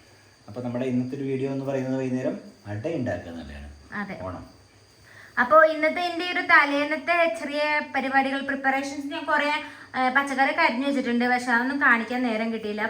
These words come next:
Speaker 2: ഫോണിൽ ചാർജ് പെട്ടെന്ന് തീർന്നു പോയി. വീട്ടിലാണെങ്കിൽ ഞാൻ ചാർജ് കഴിയാൻ നോക്കിയിട്ടുണ്ടായിരുന്നില്ല.
Speaker 1: അപ്പൊ ഇത് ശരിക്കും പറഞ്ഞാൽ, ഞങ്ങൾ ശരിക്കും പറഞ്ഞാല്, ആ, നമ്മുടെ തിരുവോണത്തിൽ ചെറുത് ഞങ്ങൾ മാത്രം രണ്ടുപേർക്ക് ഭക്ഷണം കഴിക്കാനുള്ള കുഞ്ഞൊരു സദ്യ ഉണ്ടാക്കുന്നുള്ളൂ. പക്ഷേ ഞായറാഴ്ച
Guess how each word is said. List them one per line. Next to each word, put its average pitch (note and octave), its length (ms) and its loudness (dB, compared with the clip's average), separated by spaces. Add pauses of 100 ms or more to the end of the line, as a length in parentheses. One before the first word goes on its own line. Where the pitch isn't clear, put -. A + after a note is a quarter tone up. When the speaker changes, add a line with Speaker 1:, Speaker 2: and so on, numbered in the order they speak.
Speaker 2:
ഫോണിൽ A3+ 280 -2
ചാർജ് A#3 340 0
പെട്ടെന്ന് A3+ 300 -4
തീർന്നു G#3 260 -6
പോയി. G#3 140 -4
വീട്ടിലാണെങ്കിൽ B3 640 -2
ഞാൻ B3+ 140 -2
ചാർജ് A#3+ 400 4
കഴിയാൻ B3 300 -2
നോക്കിയിട്ടുണ്ടായിരുന്നില്ല. G#3+ 800 -4 (420)
Speaker 1:
അപ്പൊ D3 140 -4
ഇത് G3+ 120 -2
ശരിക്കും B3 280 2
പറഞ്ഞാൽ, A3+ 380 6
ഞങ്ങൾ D#3+ 180 0
ശരിക്കും G#3 260 -2
പറഞ്ഞാല്, G3 300 2 (440)
ആ, C3+ 40 -4 (300)
നമ്മുടെ D#3+ 360 4 (580)
തിരുവോണത്തിൽ E3+ 440 0
ചെറുത് D#3+ 220 2
ഞങ്ങൾ D#3 200 2
മാത്രം D3+ 480 -2
രണ്ടുപേർക്ക് D3 380 0
ഭക്ഷണം D3 220 -4
കഴിക്കാനുള്ള C3 280 -4
കുഞ്ഞൊരു C3 260 -4
സദ്യ B2 180 -6
ഉണ്ടാക്കുന്നുള്ളൂ. G#2 460 -6 (440)
പക്ഷേ C3+ 320 -4
ഞായറാഴ്ച D3 720 -2